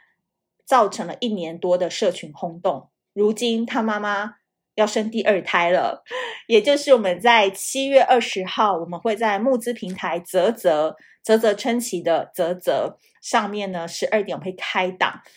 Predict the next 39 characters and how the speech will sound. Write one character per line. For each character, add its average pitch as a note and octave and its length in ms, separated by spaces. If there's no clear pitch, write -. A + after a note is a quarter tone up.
小 E3 340
富 G#3 220
的 F3+ 100
妹 G#3+ 240
妹 E3+ 380
小 - 480
爱 - 200
卡 - 460
即 F3 180
将 G3 240
问 F3 220
世 - 260
了。 - 280
虽 D#4 120
然 D4 80
大 D4+ 100
家 D#4 140
好 F3+ 60
像 G#3+ 80
每 G#3+ 120
天 G#3+ 140
都 A3+ 80
在 G#3+ 80
Facebook A3 480
上 G3 120
面 F#3 120
看 A3 180
到 F3 140
我 C3+ 100
跟 E3 160
大 E3+ 100
家 F3+ 60
互 F#3 220
动 E3 200
留 D3+ 200
言 - 160
什 - 140
么 - 140
的， - 200